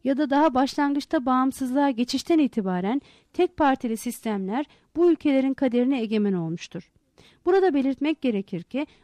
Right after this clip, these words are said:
bu siyasal kuruluşlar genellikle batılı anlamda bir parti niteliği taşımaktan çok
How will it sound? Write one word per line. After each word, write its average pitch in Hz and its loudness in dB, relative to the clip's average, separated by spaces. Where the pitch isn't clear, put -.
bu 311 -4
siyasal 294 0
kuruluşlar 247 -4
genellikle 254 -2
batılı 277 0
anlamda 247 0
bir 247 -4
parti 262 -2
niteliği 226 -2
taşımaktan 220 -4
çok 254 -4